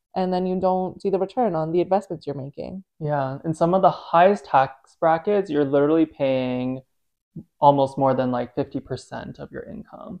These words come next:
Speaker 1: Oh my God.
Speaker 2: So if you're making, like, over, like, five hundred thousand dollars,
Speaker 1: Yeah.
Speaker 2: you're literally almost paying more than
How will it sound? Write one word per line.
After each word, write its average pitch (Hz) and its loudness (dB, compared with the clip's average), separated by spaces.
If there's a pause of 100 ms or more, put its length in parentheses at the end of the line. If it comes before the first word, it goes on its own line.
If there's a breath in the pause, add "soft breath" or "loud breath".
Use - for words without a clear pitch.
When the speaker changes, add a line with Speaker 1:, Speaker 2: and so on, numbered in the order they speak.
(140)
Speaker 1:
Oh - -6
my 175 -2
God. - -2
Speaker 2:
So 160 6
if 165 2
you're 165 6
making, 196 6
like, 165 8
over, 151 6
like, 135 6
five 143 4
hundred 143 -2
thousand 127 2
dollars, 139 6
Speaker 1:
Yeah. 190 6 (160)
Speaker 2:
you're 170 10
literally 175 10
almost 151 8
paying 135 8
more 131 6
than 131 0